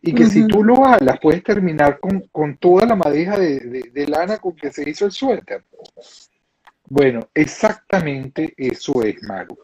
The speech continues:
Speaker 1: Tú te vas agarrando ahí y vas, y vas jalando, y vas jalando, y vas jalando.
Speaker 2: Ahora, yo, de lo poco que sé de esto, he leído que hay como, tú estabas hablando un poco de, de que dembe-, depende del momento del sueño, pero eso es decir que los sueños tienen como etapas, entonces.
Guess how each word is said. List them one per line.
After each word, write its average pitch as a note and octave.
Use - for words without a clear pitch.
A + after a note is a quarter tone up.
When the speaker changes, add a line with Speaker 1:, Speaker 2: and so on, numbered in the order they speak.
Speaker 1:
Tú C#3+
te -
vas E3+
agarrando G3+
ahí G#3+
y F#3
vas, D3+
y D3+
vas C#3
jalando, D#3
y D#3
vas A#2
jalando, C3
y E3+
vas G2+
jalando. -
Speaker 2:
Ahora, C4+
yo, B3+
de C4+
lo F#3
poco A3
que A3
sé G#3
de G#3+
esto, G3+
he G#3
leído B3
que A3
hay G3+
como, B3
tú A3+
estabas B3
hablando A#3+
un B3+
poco C4
de, A3
de G3+
que G#3+
dembe-, G3+
depende A3
del B3
momento G3+
del G3+
sueño, F#3+
pero G3+
eso G3
es D4+
decir C#4+
que -
los B3
sueños B3+
tienen C4+
como A3
etapas, G3
entonces. G3